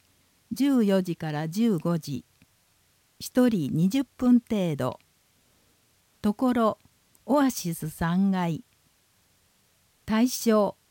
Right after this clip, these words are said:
定員。認知症かどうか心配な方、またはその家族、先着三名。申し込み問い合わせ、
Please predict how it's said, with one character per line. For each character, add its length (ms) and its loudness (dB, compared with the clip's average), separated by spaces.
定 340 4
員。 340 2
認 220 8
知 140 -4
症 240 0
か 200 4
ど 180 2
う 40 -2
か 180 -2
心 340 4
配 240 2
な 160 2
方、 460 -6
ま 160 0
た 180 2
は 140 2
そ 180 -2
の 160 4
家 160 -6
族、 460 -6
先 320 4
着 320 -4
三 400 2
名。 280 -6
申 200 6
し 140 -6
込 200 0
み 160 6
問 240 0
い 80 2
合 80 0
わ 140 0
せ、 340 -6